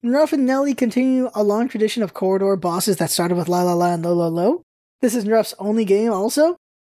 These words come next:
Their only appearance will also be in Kirby Right Back At Ya, the anime, and in official Kirby art by Hell.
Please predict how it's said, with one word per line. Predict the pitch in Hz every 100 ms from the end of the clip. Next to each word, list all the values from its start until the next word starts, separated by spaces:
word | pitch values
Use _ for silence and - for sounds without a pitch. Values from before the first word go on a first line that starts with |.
| -
Their | 240 247
only | 254 302 339
appearance | 330 240 294 311 311 247
will | 220 226 214
also | 214 240 240
be | 233 240
in | 247 226 220
Kirby | 202 226 226 220 214
Right | 196 208
Back | 208 190
At | 196 202
Ya, | 208 202
the | 202 170 185
anime, | 196 208 208 202 196 _ _ _ -
and | 226 226
in | 226
official | 214 254 233
Kirby | 196 247 220 226
art | 190 202 175
by | 175
Hell. | 147 131 196 151 -